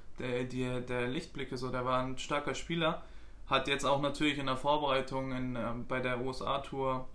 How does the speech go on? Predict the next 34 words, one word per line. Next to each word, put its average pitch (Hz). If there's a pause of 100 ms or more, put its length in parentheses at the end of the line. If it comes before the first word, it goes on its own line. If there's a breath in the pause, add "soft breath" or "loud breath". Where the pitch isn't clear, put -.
(640 loud breath)
ähm, 123
natürlich 127
für -
Aufsehen 139
gesorgt, 131
ne? 147 (100)
Hat, 113 (340)
äh, 127
gut 147
getroffen, 139
Tore 147
vorbereitet 123
und 113
ist -
halt 123
dann 120
auch, 123 (560 loud breath)
man 131
mer-, 139 (200)
merkt 156
das 147
dann 139
auch 135
für 135
uns 147
Europäer, 143
finde 131
ich, -
also 120
für -
mich 135
war 131
das 127
so, 135